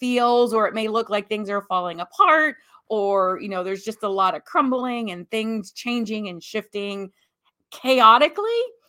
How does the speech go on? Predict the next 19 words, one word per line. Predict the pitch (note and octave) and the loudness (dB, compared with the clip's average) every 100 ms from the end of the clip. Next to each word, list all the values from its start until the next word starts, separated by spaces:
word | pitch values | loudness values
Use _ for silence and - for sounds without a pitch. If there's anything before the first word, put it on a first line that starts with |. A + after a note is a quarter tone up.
| _ _ | _ _
that | G#3+ G#3 C#4 C4+ D4+ | -14 -4 2 4 2
is | D#4 C#4 | 0 -4
what | A#3+ B3+ A#3 A#3+ - - _ _ _ | -2 2 2 0 -4 -20 _ _ _
happened | - F#4 F#4+ F#3 D#3 | 0 0 0 -4 -6
starting | F3+ A#3+ A3+ A3+ A#3 | -10 -2 0 0 -4
September | A3+ A3 - B3+ B3 B3 | -8 -10 -8 -4 0 0
seventh | B3+ - - D#4+ C#4 A3 G#3 - | 0 -6 -4 -2 -2 -4 -6 -8
of | A3+ | -8
two | A3 B3+ | -6 -6
thousand | A3+ A3 G3+ G3+ | -4 -4 -6 -8
twenty-two. | F#3 F#3+ F3+ F#3 E4 C4+ D3 A2 _ _ _ | -12 -12 -12 -10 -6 -4 -4 -8 _ _ _
Now, | B3+ A#3+ A#3 - - | -2 2 2 0 -6
if | E4+ A4+ - _ _ _ _ _ | -4 -4 -8 _ _ _ _ _
you | A#3+ D4 C#4+ | -6 0 4
are | B3 | 4
listening | A#3 A#3 B3 B3+ B3+ B3+ | 2 -2 -4 -6 -4 -6
to | - B3 A#3+ A#3 | -6 -6 -6 -4
this | A3 A3 A3 _ | -4 -4 -8 _
podcast | G3 G3 F#3 G#3+ G#3 A3 | -6 -4 -6 -4 -2 -2